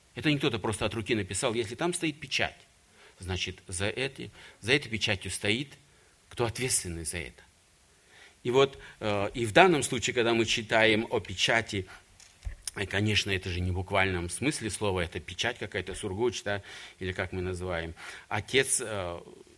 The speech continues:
печать эта в том состоит, что Отец своим предвечным решением, э, повелел Сыну Своему стать,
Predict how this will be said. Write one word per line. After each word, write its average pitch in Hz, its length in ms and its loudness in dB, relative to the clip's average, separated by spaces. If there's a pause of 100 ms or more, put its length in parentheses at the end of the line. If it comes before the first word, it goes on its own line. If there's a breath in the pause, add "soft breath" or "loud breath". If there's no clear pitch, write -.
(1600)
печать 127 340 2
эта 110 220 2
в - 80 -8
том 143 180 0
состоит, 110 380 0
что 104 260 2 (240 loud breath)
Отец 117 300 2
своим 110 180 2
предвечным 120 560 -2
решением, 98 640 2 (320 loud breath)
э, 101 100 -8
повелел 104 640 2
Сыну 101 560 0 (240 loud breath)
Своему 95 300 -2
стать, - 560 0